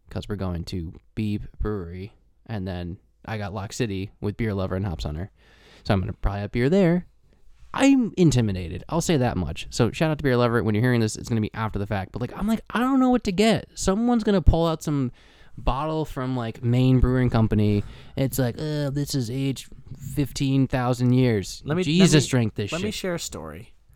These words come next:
Speaker 1: Yeah.
Speaker 2: that's gonna help you get over this fear.
Speaker 1: Okay.
Speaker 2: You're gonna know this immediately when I start. This is for the fan, people at home. We're at UConn,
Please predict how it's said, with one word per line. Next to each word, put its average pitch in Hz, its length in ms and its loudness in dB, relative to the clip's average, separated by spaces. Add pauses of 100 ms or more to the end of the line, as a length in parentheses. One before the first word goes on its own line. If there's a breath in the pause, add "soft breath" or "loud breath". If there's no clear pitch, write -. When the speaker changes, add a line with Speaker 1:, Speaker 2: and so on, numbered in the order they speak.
(120)
Speaker 1:
Yeah. 90 240 -4
Speaker 2:
that's 117 180 -6
gonna 127 140 -6
help 131 260 -6
you 123 220 -6
get 110 160 -6
over 104 200 -10
this - 200 -16
fear. - 220 -20 (280)
Speaker 1:
Okay. - 280 -8 (1700 soft breath)
Speaker 2:
You're 156 180 -2
gonna 175 120 0
know 151 140 2
this 123 200 -2
immediately 110 360 -2
when 98 100 -8
I 95 40 -10
start. 85 340 -14 (120)
This 123 160 -6
is 120 100 -6
for 131 100 -4
the 120 80 -4
fan, 104 240 -8
people 120 220 -6
at 98 80 -8
home. 92 300 -12 (500 soft breath)
We're 127 180 -6
at 160 80 2
UConn, 117 520 -2